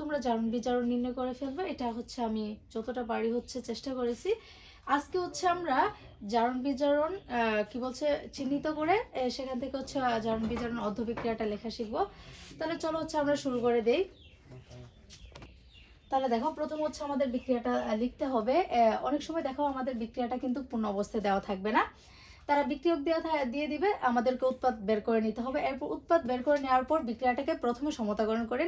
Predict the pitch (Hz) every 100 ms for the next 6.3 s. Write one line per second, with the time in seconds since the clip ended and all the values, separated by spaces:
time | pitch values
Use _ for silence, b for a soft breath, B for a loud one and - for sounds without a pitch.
0 | 285 226 196 185 160 - B B B B
1 | B - 311 330 359 359 359 359 262 -
2 | 285 277 302 285 285 302 226 226 220 226
3 | 240 247 262 254 302 311 311 311 440 -
4 | 254 233 269 320 254 240 254 262 269 240
5 | 226 233 233 247 254 269 285 254 254 262
6 | 277 302 294